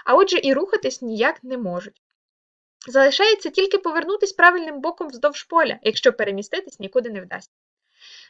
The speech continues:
Так роблять всі молекули в речовині. Виходить, що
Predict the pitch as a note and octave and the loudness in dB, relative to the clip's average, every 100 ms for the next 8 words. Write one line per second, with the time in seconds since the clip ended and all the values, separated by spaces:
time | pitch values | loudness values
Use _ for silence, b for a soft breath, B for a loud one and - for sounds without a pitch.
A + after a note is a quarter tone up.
0 | _ - F#4 A4 C4+ C4 C4 - _ _ | _ 2 2 4 2 4 2 0 _ _
1 | _ _ - - B3 F#4+ F4+ A3 C#4 D4+ | _ _ -8 -4 0 0 0 0 0 0
2 | B3+ A3+ A3 A#3 G3+ F#3 - _ _ _ | -2 -2 -6 -6 -8 -12 -14 _ _ _
3 | _ _ G#4 - G3+ - - _ - E4 | _ _ 0 4 2 2 -14 _ -2 0
4 | - | 0